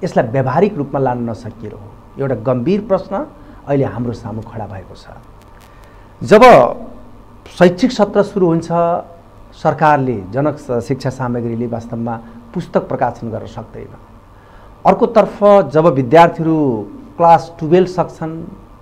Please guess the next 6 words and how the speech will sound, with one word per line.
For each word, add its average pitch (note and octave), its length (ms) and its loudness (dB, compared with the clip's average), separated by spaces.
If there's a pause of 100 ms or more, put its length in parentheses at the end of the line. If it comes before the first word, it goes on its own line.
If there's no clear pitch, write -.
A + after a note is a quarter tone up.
(500)
आफ्ना E3 260 0
सर्टिफिकेट D3+ 640 -6
लिएर B2 540 0 (280)
कन्सल्टेन्सी D#3 680 -2
धाउन A#2 240 -6
थाल्छन् A2 440 -8